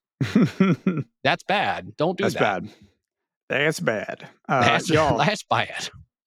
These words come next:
Speaker 1: thank you so much for joining us. Let's do a real quick traveler's log. We had,
Speaker 2: Yeah, I
Speaker 1: uh,
Speaker 2: wanna hear it.
Speaker 1: Hannah.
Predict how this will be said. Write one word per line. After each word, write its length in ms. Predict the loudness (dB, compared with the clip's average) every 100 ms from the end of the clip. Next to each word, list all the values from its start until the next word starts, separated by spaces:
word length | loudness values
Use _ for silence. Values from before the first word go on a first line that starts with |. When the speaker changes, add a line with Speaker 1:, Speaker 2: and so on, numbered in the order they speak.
| _ _ _
Speaker 1:
thank 200 | -2 0
you 40 | 0
so 200 | 0 2
much 260 | 2 0 0
for 120 | -2
joining 300 | 2 0 0
us. 220 | -4 -2
Let's 140 | -2 2
do 140 | 2
a 100 | 2
real 180 | 2 2
quick 200 | 0 0
traveler's 500 | 2 2 2 0 0
log. 320 | 2 2 0
We 120 | -2 0
had, 220 | 2 2
Speaker 2:
Yeah, 200 | 2 2
I 40 |
Speaker 1:
uh, 40 | 0
Speaker 2:
wanna 120 | 0
hear 120 | 2
it. 40 |
Speaker 1:
Hannah. 440 | 2 2 0 -2